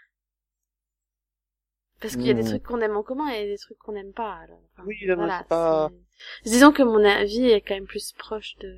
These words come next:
Speaker 1: celui de Max que du tien, en général.
Speaker 2: Et malheureusement pas du mien.
Speaker 1: Bon,
Speaker 2: S'il
Speaker 1: ça
Speaker 2: était du
Speaker 1: dépend.
Speaker 2: mien, t'aurais beaucoup moins de séries à voir. Tu <laughs> aurais beaucoup plus de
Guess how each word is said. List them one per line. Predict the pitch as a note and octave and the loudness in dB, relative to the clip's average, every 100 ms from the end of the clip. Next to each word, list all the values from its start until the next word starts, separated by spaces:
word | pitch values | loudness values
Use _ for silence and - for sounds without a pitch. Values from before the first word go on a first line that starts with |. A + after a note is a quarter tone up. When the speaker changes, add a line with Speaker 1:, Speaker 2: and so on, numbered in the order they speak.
| F#3 | -20
Speaker 1:
celui | F3+ - | -18 -12
de | G3+ | -6
Max | G#3+ - | -6 -6
que | - | -14
du | F#3+ | -14
tien, | F#3+ A#3 | -8 -4
en | G#3 | -6
général. | F3+ E3+ E3 _ _ _ _ _ _ _ _ _ _ _ _ _ _ _ _ _ _ - | -8 -16 -18 _ _ _ _ _ _ _ _ _ _ _ _ _ _ _ _ _ _ -2
Speaker 2:
Et | G2+ | 2
malheureusement | G2+ G2+ G#2 G2 A2 | 4 6 6 6 2
pas | G2+ G2+ | 4 2
du | F#2+ | 2
mien. | F#2+ E2+ G#2 _ _ _ _ _ _ _ _ - | 0 0 -2 _ _ _ _ _ _ _ _ -20
Speaker 1:
Bon, | - | -6
Speaker 2:
S'il | - E3+ | 4 6
Speaker 1:
ça | |
Speaker 2:
était | C#3 C#3 | 6 4
du | A#2+ | 6
Speaker 1:
dépend. | C#3+ | 8
Speaker 2:
mien, | G3+ | 8
t'aurais | D3+ C3 | 8 6
beaucoup | C3+ G3 G3 | 8 6 6
moins | G3 F3+ | 6 8
de | D#3+ | 6
séries | - E3 D#3 D3 | 4 4 4 4
à | |
voir. | A#2+ B2 G#2+ - _ | 4 4 4 0 _
Tu | A#2+ | -6
<laughs> | A#2+ - | -4 0
aurais | C#3 B2+ | 2 4
beaucoup | D#3+ - | 2 2
plus | D3+ E3 | -2 -2
de | - | -4